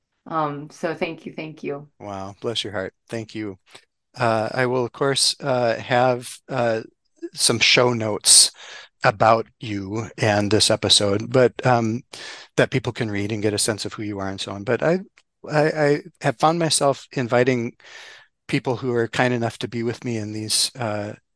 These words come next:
Speaker 2: at Little Adventures to, t-, in your own way, tell us a little bit about who you are. What do you want people to know about you? Um, who do you know yourself to be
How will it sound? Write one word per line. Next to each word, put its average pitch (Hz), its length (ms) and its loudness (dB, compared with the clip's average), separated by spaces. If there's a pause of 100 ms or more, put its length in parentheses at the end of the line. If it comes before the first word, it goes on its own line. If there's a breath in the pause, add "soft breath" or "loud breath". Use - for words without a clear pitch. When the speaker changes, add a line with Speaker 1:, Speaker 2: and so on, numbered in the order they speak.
(120)
Speaker 2:
at 120 120 -4
Little 110 240 -6
Adventures 101 600 -8
to, 110 380 -8 (360)
t-, - 80 -12 (120)
in 139 140 -2
your 160 200 -2
own 160 360 -6
way, 131 420 -2 (600 soft breath)
tell 185 200 2
us 180 160 -2
a 160 40 -4
little 147 200 -2
bit 139 100 -4
about 127 200 -6
who 131 120 -12
you 120 180 -6
are. 104 300 -8
What 143 140 -4
do 180 80 -12
you 190 60 -10
want 170 200 -10
people 147 220 -12
to 135 80 -8
know 117 220 -10
about 101 300 -10
you? 101 180 -16 (800 soft breath)
Um, 110 320 -10
who 160 120 -8
do 170 80 -8
you 156 100 -4
know 143 160 -4
yourself 139 540 -2
to - 100 -14
be 82 320 -14